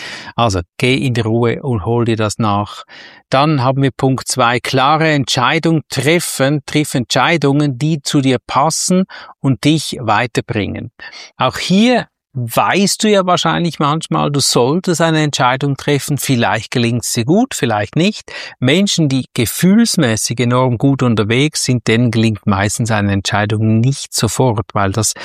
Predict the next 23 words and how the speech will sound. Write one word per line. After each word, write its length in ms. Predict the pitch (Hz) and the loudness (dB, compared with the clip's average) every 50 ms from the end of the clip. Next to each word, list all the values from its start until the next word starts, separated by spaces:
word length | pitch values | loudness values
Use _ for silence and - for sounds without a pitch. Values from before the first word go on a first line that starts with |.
| - - - | -14 -14 -6
eher 300 | - 123 117 123 123 - - | 0 2 2 2 2 0 0
mit 200 | - 123 107 - | -2 -2 -2 -2
dem 80 | 110 104 | -2 -2
Verstand 480 | - 117 - - - 101 95 101 107 110 | 0 0 -2 0 -2 0 0 0 0 0
ja 80 | 101 | -2
zu 160 | - - - | -2 -4 -4
tun 360 | - - - 110 101 104 95 - | -6 -4 -4 -4 -2 -2 -4 -4
hat. 220 | - - - - - - - - - - - - - _ | -8 -12 -14 -16 -20 -20 -20 -20 -20 -20 -20 -20 -12 _
Entscheidungen 640 | - 117 113 - - 135 156 180 185 180 180 175 151 | -4 -4 -2 0 0 0 2 2 2 2 2 2 2
treffen 360 | - - 156 160 135 - 151 | 2 2 0 0 0 0 0
erleichtern 520 | 143 131 123 123 120 127 123 - - 131 117 | 0 2 2 2 2 0 -2 -2 -2 -2 0
aber 160 | 113 110 113 | 0 0 0
das 180 | 110 104 - - | -2 -2 -2 0
Leben 580 | 117 123 147 185 180 151 147 175 214 247 247 - _ - - - - - - _ - | 0 2 2 2 2 2 2 4 2 2 0 -4 _ -20 -20 -20 -20 -20 -20 _ -6
und 160 | 135 123 - | -4 -4 -2
so 360 | - - 123 135 151 165 170 - | -2 0 2 2 2 2 0 -2
kannst 400 | - - 156 - 143 - - - | -4 -2 -2 0 0 -2 -2 -2
du 80 | 143 123 | -2 -2
dir 360 | - - 139 151 151 - - | -2 0 2 2 2 2 0
Orientierung 960 | 139 127 120 123 127 123 110 - - 180 185 196 185 - 190 190 185 180 - - _ - | -2 -2 0 0 0 -2 -2 0 0 2 2 2 2 2 2 2 2 2 0 -4 _ 0
und 380 | 180 185 190 208 214 196 - 143 - - | 2 4 4 4 4 2 0 -4 -10 -10
Klarheit 760 | - - - 120 113 120 131 127 104 120 123 123 120 - - - | -8 -4 0 2 2 2 2 0 0 -2 -2 -4 -4 -6 -10 -14
schaffen. 640 | - - - - 98 95 - - - - 104 104 131 | -14 -12 -8 -6 -6 -6 -8 -8 -10 -8 -8 -8 -10